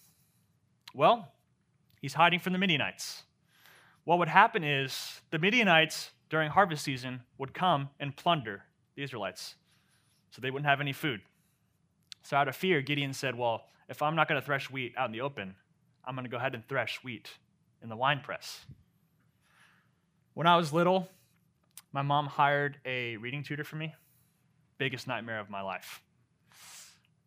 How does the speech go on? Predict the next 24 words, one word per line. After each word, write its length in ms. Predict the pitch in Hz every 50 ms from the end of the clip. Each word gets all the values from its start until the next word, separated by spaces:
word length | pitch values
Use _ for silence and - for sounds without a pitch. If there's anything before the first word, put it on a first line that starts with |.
| _
One 260 | _ - 143 165 180 180
day, 180 | 196 196 202
I 140 | 190 170 170
wasn't 340 | 156 151 165 175 170 170 -
feeling 320 | - - 165 156 143 135
it. 120 | 127 123 - - _ _ _ _ _ _ _ _ _ _ _ _ _ _ _ _ _ _ -
I 80 | 120 135
didn't 160 | 156 160 165
wanna 180 | 170 180 180 180
go 140 | 165 180 180
through 140 | 175 165
the 40 | 180
lesson. 460 | 175 165 160 156 - - 156 156 147 - - _ _ _ _ _ _ _ _ _ _ _ _ _ _ _ _ _ _ _ -
I 80 | 131
was 140 | 135 135 -
tired 340 | - 151 147 151 156 156 147
of 340 | 147 143 139 131 - - -
Miss, 240 | 135 139 139 -
I 60 | 143 139
don't 120 | 139 139
know 120 | 139 143
her 80 | 139 143
name 220 | 135 127 127 127
anymore. 340 | 127 123 123 127 127 127 123